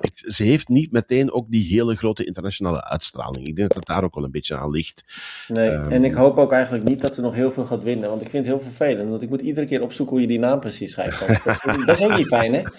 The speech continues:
Speaker 2: <laughs> Zit je toch iedere keer te dubbelchecken, hè?
Speaker 1: Ja, nee, klopt, klopt. Dat is niet zo simpel, eh, inderdaad. Eh, ja.
Speaker 2: <laughs> Dan kun je toch beter een Jan van
Speaker 1: Waar,
Speaker 2: Veenhoven
Speaker 1: waar, waar zit,
Speaker 2: hebben, hè?
Speaker 1: waar zit die O weer met dat streepje door, hè? Waar
Speaker 2: Ja,
Speaker 1: zit
Speaker 2: dat,
Speaker 1: die,
Speaker 2: dat
Speaker 1: ja,
Speaker 2: bedoel
Speaker 1: ja,
Speaker 2: ik.
Speaker 1: dat,
Speaker 2: Ja, en
Speaker 1: dat,
Speaker 2: is
Speaker 1: ja.
Speaker 2: het nou een dubbel L of niet?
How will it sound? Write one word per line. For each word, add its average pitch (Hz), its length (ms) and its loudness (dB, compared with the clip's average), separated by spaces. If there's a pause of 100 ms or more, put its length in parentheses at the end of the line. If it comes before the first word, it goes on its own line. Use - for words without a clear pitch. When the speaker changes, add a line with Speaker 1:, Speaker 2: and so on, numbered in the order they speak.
(100)
Speaker 2:
<laughs> - 1800 2
Zit 214 240 4
je 160 60 -4
toch - 160 4
iedere 185 240 6
keer 175 200 6
te 139 80 4
dubbelchecken, 165 600 6
hè? - 140 4 (380)
Speaker 1:
Ja, 117 280 4
nee, 113 180 4
klopt, 110 340 0
klopt. 98 240 0
Dat 95 160 -2
is 101 120 -2
niet 113 140 -2
zo 104 100 -2
simpel, 92 480 0
eh, 82 200 4
inderdaad. 82 400 -2
Eh, - 360 2 (140)
ja. 170 220 4
Speaker 2:
<laughs> 226 140 -4
Dan 170 140 4
kun 165 100 6
je 160 80 8
toch 151 120 6
beter 151 240 8
een 147 80 8
Jan 147 220 6
van 139 100 4
Speaker 1:
Waar, 117 100 8
Speaker 2:
Veenhoven 139 280 6
Speaker 1:
waar, 113 100 4
waar 139 80 6
zit, - 80 6
Speaker 2:
hebben, - 180 4
hè? 113 60 4
Speaker 1:
waar 147 80 6
zit 143 140 4
die 143 140 2
O 135 160 2
weer 143 160 4
met 131 120 2
dat 110 120 2
streepje 123 380 2
door, 85 180 4
hè? 127 220 2
Waar 113 220 4
Speaker 2:
Ja, 220 100 6
Speaker 1:
zit 190 100 2
Speaker 2:
dat, - 20 6
Speaker 1:
die, 226 120 10
Speaker 2:
dat 240 100 8
Speaker 1:
ja, - 60 2
Speaker 2:
bedoel 180 180 6
Speaker 1:
ja, 226 80 8
Speaker 2:
ik. 185 60 0
Speaker 1:
dat, 208 80 6
Speaker 2:
Ja, 220 180 4
en 165 140 6
Speaker 1:
dat, - 100 -2
Speaker 2:
is 208 60 8
Speaker 1:
ja. - 60 4
Speaker 2:
het 208 100 -2
nou 185 180 8
een 143 60 2
dubbel 233 380 8
L 240 40 4
of 233 120 0
niet? - 260 -2